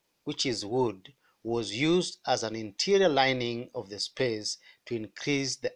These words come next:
amplitude of the entire interior space. The walls of the bathroom are made of glass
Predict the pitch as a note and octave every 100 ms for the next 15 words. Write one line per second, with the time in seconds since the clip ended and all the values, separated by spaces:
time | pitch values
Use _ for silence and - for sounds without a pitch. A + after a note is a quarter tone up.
0 | F3 G3+ - C3+ - A2+ G#2 G2 - _
1 | _ A#2+ G#2 G#2+ G#2 G2+ - A#2 A2 G#2
2 | G#2 G2+ _ - - G#2 F#2 - G#2 F#2+
3 | G2 F#2 F#2 _ _ - - D3 F#2+ -
4 | - - _ _ _ _ - - - _
5 | A2 F#2+ B2+ E3+ F3+ F#3+ D#3 D#3+ - B2+
6 | - - B2 C3 - A#2 G#2+ A2 B2+ C#3
7 | B2 - - A#2 E3+ G#3+ - -